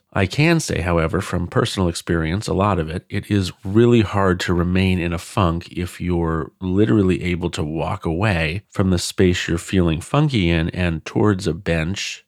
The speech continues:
in the park under the shade of a beautiful tree. It is very hard to be pissed off or sad in that sort of environment. So again, situation permitting, getting out into nature literally is a great interrupter to these sort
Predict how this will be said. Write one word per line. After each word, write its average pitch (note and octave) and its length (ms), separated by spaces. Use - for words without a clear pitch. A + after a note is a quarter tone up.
in F2 160
the F#2+ 80
park F2 500
under F2 220
the E2 120
shade E2 340
of F2+ 100
a F#2+ 60
beautiful F2+ 460
tree. - 420
It G#2 120
is F#2+ 160
very A2+ 240
hard G2+ 300
to F#2 80
be E2 160
pissed - 400
off F2 400
or D#2+ 280
sad E2 480
in E2 200
that F#2 240
sort F2+ 240
of E2 80
environment. E2 520
So F2+ 260
again, F#2+ 580
situation A2 1080
permitting, G2+ 680
getting A2 300
out G2 200
into F2+ 260
nature F2 560
literally A2+ 760
is F#2+ 200
a F#2 80
great G#2+ 340
interrupter F2+ 800
to - 200
these E2+ 240
sort F#2 420